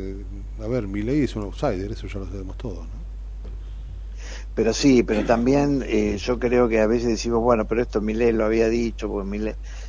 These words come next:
Speaker 2: pero también Milei había hecho otras cosas, y el mi-, además...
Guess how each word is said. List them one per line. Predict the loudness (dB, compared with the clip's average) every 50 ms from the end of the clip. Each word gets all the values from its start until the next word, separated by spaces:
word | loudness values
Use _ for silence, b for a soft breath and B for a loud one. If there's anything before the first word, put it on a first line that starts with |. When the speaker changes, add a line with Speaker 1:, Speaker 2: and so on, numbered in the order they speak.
| B B
Speaker 2:
pero | -2 0 4
también | 4 4 6 6 4 6 6
Milei | 4 6 6 8 8 8 8
había | 8 8 8 8 6
hecho | 6 4 2 -2
otras | 0 2 0 0 2
cosas, | 4 4 4 4 4 0 -6 -6 -6 -6
y | -6 -4 0 0
el | 2 2 2 2
mi-, | 2 0 0 -2 -4 -8 -10 -6 -4
además... | -2 0 0 2 2 2 4 4 2 2 0 -2 -4 -6 -8